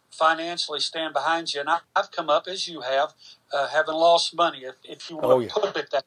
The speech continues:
Speaker 1: way.
Speaker 2: Yeah.
Speaker 1: And the church here has made an agreement, or I didn't ask for it,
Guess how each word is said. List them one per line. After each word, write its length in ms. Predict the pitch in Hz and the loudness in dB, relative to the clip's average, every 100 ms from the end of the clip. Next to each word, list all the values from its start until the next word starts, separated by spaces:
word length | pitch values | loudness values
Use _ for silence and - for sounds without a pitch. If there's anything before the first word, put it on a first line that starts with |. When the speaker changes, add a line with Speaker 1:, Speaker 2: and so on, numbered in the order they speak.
| _ | _
Speaker 1:
way. 80 | - _ _ - | -20 _ _ -4
Speaker 2:
Yeah. 200 | 117 110 _ _ _ _ _ - | -2 -2 _ _ _ _ _ -10
Speaker 1:
And 240 | 214 294 _ - | -10 -10 _ -20
the 140 | 143 | -12
church 400 | 139 - 190 - | -4 0 0 0
here 200 | 180 160 | -4 -2
has 220 | 139 143 | 0 -2
made 220 | 160 160 165 | -2 -2 0
an 100 | 160 | -4
agreement, 480 | 156 175 196 151 - | 0 0 0 -4 -6
or 180 | 143 135 - 135 | -6 -6 -6 2
I 140 | 143 | 2
didn't 200 | 185 165 | 2 0
ask 300 | 165 170 - | 2 2 0
for 200 | - | -6
it, 40 | - | -20